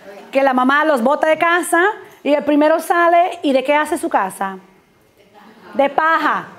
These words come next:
That house goes up quick. This is like E S L. This is the E S L program. All English, okay? That house goes up quick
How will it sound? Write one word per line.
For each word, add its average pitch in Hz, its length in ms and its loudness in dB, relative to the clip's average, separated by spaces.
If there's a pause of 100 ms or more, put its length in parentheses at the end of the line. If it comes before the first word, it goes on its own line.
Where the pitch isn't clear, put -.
(580)
That 269 160 -2
house 330 220 -2
goes 339 200 2
up 311 180 -2
quick. - 360 -4
This 311 160 0
is 370 120 0
like 330 200 0
E 302 140 2
S 285 160 -2
L. 214 240 0
This 226 140 -6
is 285 60 -6
the 302 80 -2
E 269 140 0
S 262 140 -4
L 254 100 0
program. 190 340 -8 (520)
All 269 260 2
English, 311 560 0 (680)
okay? 269 260 0 (640)
That 254 180 0
house 381 360 0
goes 330 260 2
up 269 180 0
quick 381 280 -2